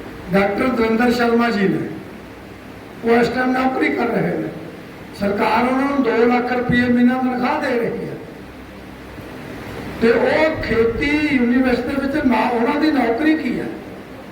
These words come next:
ਖੇਤੀ ਦੇ ਵਿੱਚ ਲਾਗਤ ਆਉਣ ਵਾਲੀਆਂ ਚੀਜ਼ਾਂ ਤੇ ਉਹ ਖਰਚ ਹੋਣ ਵਾਲੀਆਂ ਚੀਜ਼ਾਂ ਤੇ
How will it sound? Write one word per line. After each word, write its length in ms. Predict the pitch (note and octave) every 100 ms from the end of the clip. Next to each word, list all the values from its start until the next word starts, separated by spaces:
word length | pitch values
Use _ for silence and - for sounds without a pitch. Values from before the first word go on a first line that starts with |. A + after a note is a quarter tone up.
| - - - - - - - - - - - - - - -
ਖੇਤੀ 600 | - A3 A#3 A#3+ C#4+ C#4+
ਦੇ 340 | B3+ B3+ C#4 B3
ਵਿੱਚ 280 | A#3+ A#3+ B3
ਲਾਗਤ 560 | A#3 G#3+ G#3 A#3+ A#3+
ਆਉਣ 300 | A#3+ A#3 B3
ਵਾਲੀਆਂ 360 | B3 B3 A#3+ -
ਚੀਜ਼ਾਂ 380 | G3 F3 A3 C4 - - - - - - - - - - - - - -
ਤੇ 100 | A3+ - - -
ਉਹ 480 | A3+ C4+ C#4+ C#4 -
ਖਰਚ 320 | - F#3+ G3 B3
ਹੋਣ 320 | G#3 A#3+ A#3+
ਵਾਲੀਆਂ 280 | B3 B3 B3
ਚੀਜ਼ਾਂ 280 | A3 B3+
ਤੇ 140 | D4+